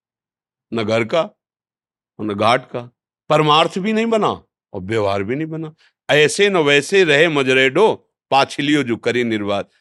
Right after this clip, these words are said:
ना हम प्रवृत्ति मार्ग के रहे, ना हम निवृत्ति मार्ग के रहे। तो इसलिए बहुत सावधानी से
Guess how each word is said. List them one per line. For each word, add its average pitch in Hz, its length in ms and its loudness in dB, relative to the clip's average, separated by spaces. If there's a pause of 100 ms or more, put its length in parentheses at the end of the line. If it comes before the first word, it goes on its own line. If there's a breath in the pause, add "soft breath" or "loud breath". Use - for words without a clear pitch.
(160)
ना 139 160 2
हम 170 220 2
प्रवृत्ति 143 440 -4
मार्ग 202 380 2
के 220 120 2
रहे, 143 220 2 (300)
ना 165 120 0
हम 165 80 2
निवृत्ति 147 460 -2
मार्ग 180 400 0
के 165 60 -4
रहे। 139 120 -2
तो - 440 -16 (100)
इसलिए 90 380 -14
बहुत 113 300 -4
सावधानी 95 560 -8
से 190 240 -8